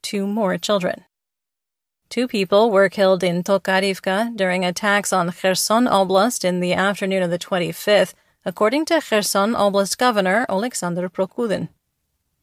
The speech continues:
Russian forces shelled communities in the Sumy Oblast,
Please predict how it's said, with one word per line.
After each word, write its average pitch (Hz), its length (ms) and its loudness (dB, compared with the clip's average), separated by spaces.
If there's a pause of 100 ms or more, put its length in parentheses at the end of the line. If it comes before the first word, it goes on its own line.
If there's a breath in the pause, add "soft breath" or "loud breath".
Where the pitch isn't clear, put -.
(360)
Russian 185 440 2
forces 202 500 4
shelled 240 380 2
communities 233 560 2
in 190 120 2
the 180 100 2
Sumy 214 400 2
Oblast, 190 560 2